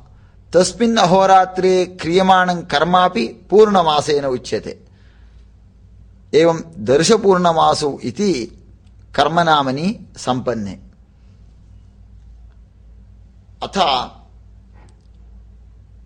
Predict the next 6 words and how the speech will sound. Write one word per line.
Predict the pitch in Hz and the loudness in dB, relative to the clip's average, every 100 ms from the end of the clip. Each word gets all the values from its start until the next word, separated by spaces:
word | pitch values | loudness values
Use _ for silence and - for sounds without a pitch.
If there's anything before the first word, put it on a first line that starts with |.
| - - - | -20 -20 -16
अमावास्यायां | 110 156 170 170 165 160 - 165 156 156 156 156 147 - - - - - - | -6 -2 0 2 0 -2 -2 0 2 2 2 2 -2 -12 -20 -20 -20 -20 -18
क्रियमाणं | 143 160 170 165 156 151 139 | -10 -6 -2 -2 -2 -8 -10
कर्म | 135 135 175 180 120 95 - - - - - - - - - - - - - - - - | -8 -6 -4 -4 -4 -10 -20 -20 -20 -20 -20 -20 -20 -20 -20 -20 -20 -20 -20 -20 -20 -14
दर्श-, | 101 151 170 175 165 143 - | -4 -2 -2 -2 -2 -4 -4
दर्शशब्देन | 151 156 170 156 139 135 151 | -2 -2 -2 -2 -2 2 2
उच्यते, | 147 - 131 - 123 143 | 0 -8 -8 -4 -2 -2